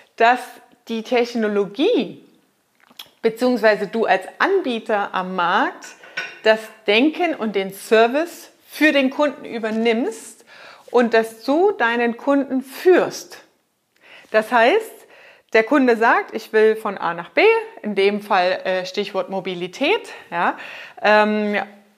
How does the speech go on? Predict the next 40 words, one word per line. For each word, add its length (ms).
ich 140
möchte 640
reisen, 460
ich 100
möchte 200
in 80
Urlaub, 280
ich 120
habe 80
eine 100
Geschäftsfahrt 580
et 120
cetera 300
pp. 400
Und, 360
ähm, 360
der 140
Rest 440
macht 420
die, 120
der 120
Anbieter. 480
Und, 460
äh, 320
das 180
Gleiche 420
gilt 200
natürlich 380
für 100
dich 240
als 240
Dienstleister, 1040
ähm, 600
wenn 220
du 180
eine 320
Dienstleistung 560
beim 180
Kunden 340
erbringst, 600